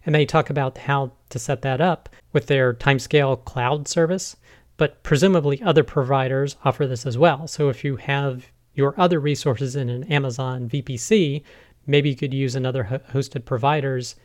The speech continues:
V P C and peering to be able to securely connect them without going over the internet in an unsecure fashion. Next piece of content,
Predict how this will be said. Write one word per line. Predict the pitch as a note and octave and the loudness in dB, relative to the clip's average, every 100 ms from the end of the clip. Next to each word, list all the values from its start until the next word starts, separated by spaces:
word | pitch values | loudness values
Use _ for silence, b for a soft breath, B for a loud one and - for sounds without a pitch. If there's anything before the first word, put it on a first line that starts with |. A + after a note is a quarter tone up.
| b | b
V | D#3 | -2
P | C#3+ B2+ | -2 -4
C | - C#3+ D3 | 0 0 0
and | A#2 A#2 | -4 -2
peering | - F#3 E3 C3 B2 | 2 4 4 2 -4
to | C#3 | -6
be | C#3 C3 | -4 -2
able | C3+ | -2
to | A#2+ C#3 | -4 -6
securely | A#2 - - C#3+ C3 | -8 -10 -2 0 0
connect | A#2 C3 C3+ - | -4 -2 -2 -2
them | C3 B2+ - | -6 -8 -4
without | B2+ D3+ D3 | -2 0 2
going | B2+ C#3+ C3+ | 2 2 2
over | C3 A#2+ | -2 -2
the | C3 D#3+ | -2 -2
internet | D#3+ C#3+ C3 C3 - _ | 0 2 2 -2 -6 _
in | - | -2
an | C#3 C#3 C3+ | -2 -2 -4
unsecure | B2+ - A#2 C3 A2+ | -4 -6 -6 -6 -4
fashion. | C3 A#2+ - E3 - _ _ _ _ _ _ _ _ _ _ _ _ _ _ _ B B B | -4 -6 -8 -14 -18 _ _ _ _ _ _ _ _ _ _ _ _ _ _ _ B B B
Next | E3 - | -4 0
piece | F3 D#3 | -2 -2
of | C#3+ | -2
content, | D3 E3+ A3 | -2 0 -2